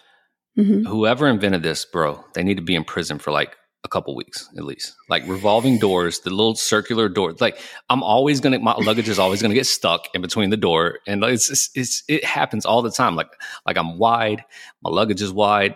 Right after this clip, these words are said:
Speaker 2: the door is small, you gotta move fast, and, like, I'm always getting stuck in there. My luggage is always getting stuck in there. Revolving doors, go away, please.
Speaker 1: It seems like a hassle. I don't know what science is behind it.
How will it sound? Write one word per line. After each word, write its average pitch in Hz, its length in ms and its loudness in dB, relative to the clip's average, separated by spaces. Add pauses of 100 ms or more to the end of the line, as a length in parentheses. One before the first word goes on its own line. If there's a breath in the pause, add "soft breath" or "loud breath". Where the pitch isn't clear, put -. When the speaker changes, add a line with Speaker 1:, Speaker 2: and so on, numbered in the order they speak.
(120)
Speaker 2:
the 90 80 -8
door 104 320 2
is 95 120 0
small, 90 520 0
you 85 160 -4
gotta 87 180 0
move 95 300 -4
fast, 87 680 -2
and, 95 80 -8
like, 87 160 -2
I'm 101 140 -6
always 135 320 2
getting 139 160 -2
stuck - 260 0
in 131 60 0
there. 120 140 2
My 104 100 -2
luggage 104 260 -2
is 110 100 -2
always 107 200 2
getting 104 200 -4
stuck 110 240 -2
in 101 100 -4
there. 95 220 0 (420 loud breath)
Revolving 110 400 2
doors, 92 340 0 (400)
go 101 120 2
away, 87 280 2 (160)
please. 302 300 2
Speaker 1:
It - 100 -16
seems 311 800 2 (180)
like 214 540 0
a 208 220 -2
hassle. 262 1040 -4 (120)
I 233 180 2
don't 294 260 0
know 247 420 0
what - 260 -6
science 269 1080 0
is 285 240 -2
behind 294 680 0
it. 156 300 -2